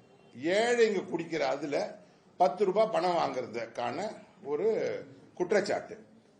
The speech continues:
அதுல வந்து இன்னைக்கு ட்ரோலிங்ல வருதுங்கிறதுக்காக அதுக்கு விளக்கம் கொடுக்கிற அளவுக்கு மீடியா அவருக்கு டைம் கொடுக்குது. அதுல அவங்க ரெண்டு பேருக்குள்ள பிரச்சனை. ரெண்டு அண்ணா தி மு க ஃபார்மர் மினிஸ்டர்ஸ் முத்துசாமிக்கும் ஃபார்மர் அண்ணா தி மு க மினிஸ்டர் செந்தில் பாலாஜி, அவங்க ரெண்டு பேரும் ஓரமா உட்கார்ந்து போய்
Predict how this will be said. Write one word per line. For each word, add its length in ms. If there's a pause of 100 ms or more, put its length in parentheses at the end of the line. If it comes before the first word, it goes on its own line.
(200)
அதுல 420
வந்து 480
இன்னைக்கு 300
ட்ரோலிங்ல 540
வருதுங்கிறதுக்காக 800
அதுக்கு 600
விளக்கம் 380
கொடுக்கிற 320
அளவுக்கு 320
மீடியா 320
அவருக்கு 300
டைம் 220
கொடுக்குது. 240 (540)
அதுல 680 (540)
அவங்க 420
ரெண்டு 240
பேருக்குள்ள 420
பிரச்சனை. 340
ரெண்டு 240
அண்ணா 200
தி 180
மு 80
க 120
ஃபார்மர் 400
மினிஸ்டர்ஸ் 480
முத்துசாமிக்கும் 1000 (360)
ஃபார்மர் 280
அண்ணா 240
தி 140
மு 60
க 120
மினிஸ்டர் 440
செந்தில் 260
பாலாஜி, 300
அவங்க 180
ரெண்டு 160
பேரும் 220
ஓரமா 340
உட்கார்ந்து 380
போய் 280